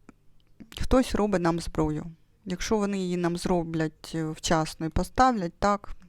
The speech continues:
це з-, звільнення відбудеться. Якщо цього не станеться, то, м,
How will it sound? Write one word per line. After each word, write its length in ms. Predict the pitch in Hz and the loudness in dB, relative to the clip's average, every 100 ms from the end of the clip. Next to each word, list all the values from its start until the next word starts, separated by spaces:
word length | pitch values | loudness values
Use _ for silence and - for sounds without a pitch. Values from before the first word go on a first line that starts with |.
| - _ - | -20 _ -18
це 220 | - 190 185 | -6 -2 -2
з-, 360 | 170 165 175 | -4 -6 -8
звільнення 480 | 180 196 180 170 165 | -4 -2 -2 -2 -2
відбудеться. 600 | 160 160 160 165 - - | -4 -4 -6 -8 -10 -8
Якщо 580 | 180 180 - 214 202 190 - - - - - | -6 -6 -4 -2 -2 -4 -8 -18 -18 -18 -18
цього 360 | - 196 190 196 | -4 -2 0 0
не 140 | 190 | -2
станеться, 880 | - 233 233 196 170 - 160 156 160 165 | 0 4 4 2 -4 -6 -4 -2 -4 -6
то, 400 | 180 190 190 190 185 - - - - - - - - - | -6 -4 -4 -6 -10 -18 -20 -20 -20 -20 -20 -20 -20 -12
м, 220 | 170 170 | -10 -8